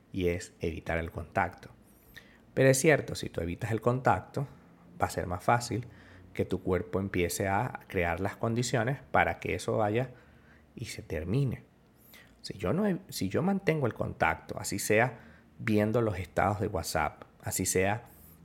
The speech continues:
teniéndolo en Instagram, en cualquier red social, teniéndolo allí, manteniendo ese contacto, aunque no le escribo realmente,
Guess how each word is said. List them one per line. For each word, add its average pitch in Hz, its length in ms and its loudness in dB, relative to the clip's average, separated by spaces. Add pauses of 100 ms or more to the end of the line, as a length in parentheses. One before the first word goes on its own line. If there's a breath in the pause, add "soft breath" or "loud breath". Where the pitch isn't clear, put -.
(260)
teniéndolo 98 580 4
en 95 100 0
Instagram, 87 600 0
en 87 120 -6
cualquier 85 320 -4
red 90 160 0
social, - 520 -2 (1000 soft breath)
teniéndolo 151 500 0
allí, 90 360 -2 (880)
manteniendo 104 560 0
ese 190 260 2
contacto, 92 540 -2
aunque 92 220 -8
no 90 100 0
le 135 80 0
escribo 143 460 4
realmente, 90 580 -2